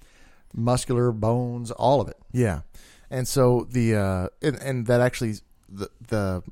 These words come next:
Speaker 2: um, the neutral form is female, and very immediately it switches. So it's not, it's not that way for long in that kind of
Speaker 1: Right.
Speaker 2: in between. That's the first, one of the first things that changes is, is the physical attributes.
Speaker 1: Now,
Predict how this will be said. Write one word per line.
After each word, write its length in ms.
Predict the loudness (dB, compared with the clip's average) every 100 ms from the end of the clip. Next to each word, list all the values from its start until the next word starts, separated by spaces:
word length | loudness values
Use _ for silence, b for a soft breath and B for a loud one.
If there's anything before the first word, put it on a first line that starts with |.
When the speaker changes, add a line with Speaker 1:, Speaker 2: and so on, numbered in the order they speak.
| -12
Speaker 2:
um, 400 | -8 -6 -6 -8 -2
the 80 | 2
neutral 260 | 2 2
form 240 | 2 2 0
is 80 | 0
female, 380 | -4 -4 -4 -6
and 160 | -2
very 260 | 4 4 4
immediately 400 | 0 -4 -4 -6
it 40 |
switches. 320 | -8 -8 -10 -6
So 100 | -4
it's 100 | 0
not, 180 | 0 0
it's 120 | -2
not 120 | -2
that 80 | -2
way 140 | -2
for 120 | -4
long 320 | -4 -4 -4 -6
in 160 | -8 -6
that 180 | -8
kind 240 | -8 -8 -8
of 220 | -10 -12 b b
Speaker 1:
Right. 280 | -6 -6 -4
Speaker 2:
in 80 | -4
between. 360 | -4 -4 -2
That's 260 | 0 -2 -2
the 100 | -8
first, 300 | -4 -4 -2
one 160 | -4 -4
of 20 |
the 60 |
first 200 | -4 -6
things 140 | -6 -8
that 140 | -8
changes 360 | -6 -6 -6 -8
is, 200 | -10 -10 -12
is 140 | -10
the 100 | -8
physical 340 | -8 -8 -6
attributes. 540 | -8 -8 -10 -10 -12 -18 b
Speaker 1:
Now, 300 | -4 -2